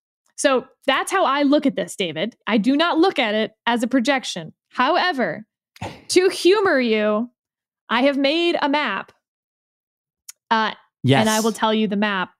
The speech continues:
Speaker 1: which is Biden two ninety-seven. He doesn't break three hundred.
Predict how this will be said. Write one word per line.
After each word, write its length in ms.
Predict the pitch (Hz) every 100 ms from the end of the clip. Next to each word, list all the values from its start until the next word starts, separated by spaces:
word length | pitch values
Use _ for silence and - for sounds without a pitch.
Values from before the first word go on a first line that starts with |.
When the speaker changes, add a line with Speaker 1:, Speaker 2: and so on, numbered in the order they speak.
| _
Speaker 1:
which 200 | 214 208
is 320 | 220 214 208
Biden 420 | 190 240 262 262 233 _
two 140 | -
ninety-seven. 680 | 277 254 240 233 254 247 359
He 100 | 302
doesn't 320 | 220 214 254
break 240 | 233 226 -
three 160 | 240
hundred. 480 | 226 233 240 262 262